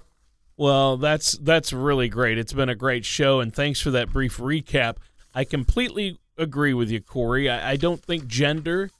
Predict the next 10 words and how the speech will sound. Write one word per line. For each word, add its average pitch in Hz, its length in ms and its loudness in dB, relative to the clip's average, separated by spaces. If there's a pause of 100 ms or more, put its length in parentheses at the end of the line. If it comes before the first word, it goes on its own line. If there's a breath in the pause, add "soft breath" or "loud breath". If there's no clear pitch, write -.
(140)
should - 240 0
influence 143 720 0
the 143 80 -6
quality 143 800 -2
of 120 200 -4
somebody's 123 540 -2
retirement 123 720 -4
or 101 100 -8
golden 139 460 0
years. 170 480 -2